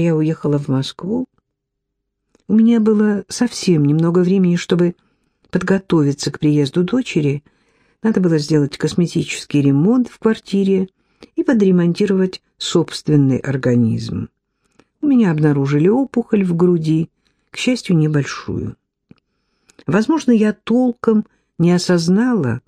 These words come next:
что со мной произошло, настолько была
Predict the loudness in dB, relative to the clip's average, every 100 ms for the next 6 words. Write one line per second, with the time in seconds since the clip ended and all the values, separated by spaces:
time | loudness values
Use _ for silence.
0 | _ -14 -12 0 0 0 0 0 2 2
1 | 0 -2 0 -2 -4 -4 -2 -4 -6 _
2 | _ _ _ _ _ -2 0 -2 -4 0
3 | 0 0 0 2 2 0